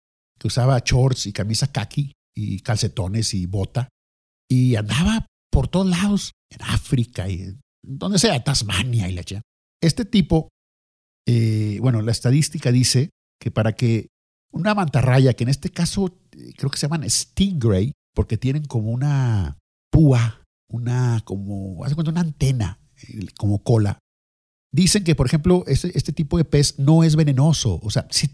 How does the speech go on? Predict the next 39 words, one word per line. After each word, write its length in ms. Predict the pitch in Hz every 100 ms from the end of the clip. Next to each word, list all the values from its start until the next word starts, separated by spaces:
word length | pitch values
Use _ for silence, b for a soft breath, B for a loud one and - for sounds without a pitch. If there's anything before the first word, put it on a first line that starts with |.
| -
sí 360 | - 165 214
es, 120 | 220
sí 180 | - -
te 140 | 160 202
puede 580 | - 156 175 160 95 - _ _
afectar 500 | - - 123 - 127
su 120 | 123 156
veneno, 400 | 160 143 147 -
pero 160 | 120
no 80 | 113
para 200 | - 123
morirte. 480 | 110 139 143 - - _
Pero 240 | 160 147
la 220 | 147 139 -
púa 360 | 233 190 143
o 100 | 123
esta 160 | 127 170
cuestión, 440 | 165 - 160 147 - _ _
en 120 | -
un 80 | 147
momento 220 | 185 190
dado 120 | 185 180
es, 120 | 151
es 140 | 151 139
muy 140 | 180
dura, 300 | 165 214 101
es, 120 | 110
es, 140 | 110 120
es 120 | -
muy 140 | 143
fuerte, 380 | 160 - 208 -
es, 60 | 101 -
eh, 400 | 101 92 101 98
eh, 60 | 110 -
una 100 | 139
varilla 460 | 147 120 196 170 139
casi, 260 | 120 -
casi, 320 | 135 - - 156 -
pero 800 | - 151 160 156 151 156 151 139